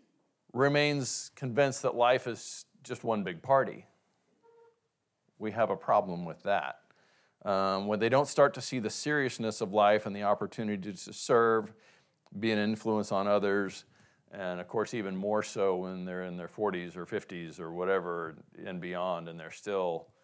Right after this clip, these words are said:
not really taking life seriously. That's not okay. For a child, we understand, you know, they're, it's a process. But by the time they start to get into that later, those later years, you're going, "Okay,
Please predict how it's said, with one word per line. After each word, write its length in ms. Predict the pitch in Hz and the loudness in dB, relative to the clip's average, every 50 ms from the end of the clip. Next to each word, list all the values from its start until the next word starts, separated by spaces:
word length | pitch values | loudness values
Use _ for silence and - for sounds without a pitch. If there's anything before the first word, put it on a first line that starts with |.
| _ _ _ _ _ _ _ _ _ _ _ _ | _ _ _ _ _ _ _ _ _ _ _ _
not 300 | - 95 90 90 - - | -12 -8 -8 -8 -8 -10
really 200 | - - 80 82 | -12 -10 -10 -10
taking 380 | 85 - - 95 85 - 98 87 | -10 -10 -12 -12 -12 -12 -14 -12
life 240 | 80 85 82 - - | -12 -12 -12 -12 -14
seriously. 720 | - - 113 104 82 76 73 - - 71 65 65 78 - _ _ _ _ _ _ _ _ _ _ _ _ _ - | -10 -8 -6 -6 -6 -6 -8 -12 -12 -12 -12 -14 -14 -18 _ _ _ _ _ _ _ _ _ _ _ _ _ -12
That's 260 | 113 95 - - - | -12 -12 -10 -10 -8
not 180 | 117 113 110 | -6 -6 -4
okay. 540 | 98 80 - - - 127 104 78 - - - _ _ _ | -4 -6 -8 -6 -6 -4 -4 -4 -8 -12 -18 _ _ _
For 120 | - 127 | -12 -12
a 20 | 113 | -12
child, 420 | - - 202 - - 175 165 160 143 | -10 -10 -12 -8 -4 -4 -4 -4 -4
we 120 | 127 139 | -6 -8
understand, 520 | 143 139 131 - - 196 180 - 82 82 | -8 -10 -12 -10 -10 -8 -6 -6 -6 -8
you 80 | 90 92 | -10 -10
know, 100 | 98 98 | -8 -6
they're, 220 | 95 113 120 - - - _ - - _ _ _ _ _ - | -4 -6 -6 -6 -12 -20 _ -20 -20 _ _ _ _ _ -16
it's 260 | - - 117 107 - | -10 -6 -6 -4 -4
a 40 | - | -4
process. 720 | - - 151 151 131 - - 90 69 58 - - - - _ _ _ _ _ _ _ _ _ | 2 4 6 6 6 4 2 -2 -4 -4 -6 -8 -12 -16 _ _ _ _ _ _ _ _ _
But 200 | - 107 95 85 | 0 0 0 2
by 120 | 101 117 113 | 4 4 4
the 120 | 104 110 | 4 2
time 280 | 107 - - 160 180 170 | -4 -2 -2 -2 0 0
they 100 | 139 120 | 0 -2
start 280 | - - 151 147 139 | -2 0 0 0 0
to 60 | - 117 | 0 -2
get 160 | 117 127 123 | -2 -2 0
into 220 | 127 120 113 110 | 0 0 2 4
that 380 | 107 107 107 101 - - - - - _ - | 6 8 8 8 6 2 -8 -18 -20 _ -10
later, 360 | 104 110 120 123 120 113 110 104 | 0 2 4 4 4 4 2 2
those 260 | 98 110 107 107 104 | 4 2 2 4 4
later 280 | 117 120 117 110 107 | 6 6 6 6 4
years, 300 | 104 113 139 160 151 123 | 2 2 2 0 0 0
you're 80 | 107 101 | -2 -4
going, 300 | 95 101 101 98 95 - | -4 -4 -4 -4 -4 -6
"Okay, 340 | - 101 - 110 101 95 90 | -10 -4 -2 -2 -2 -2 -4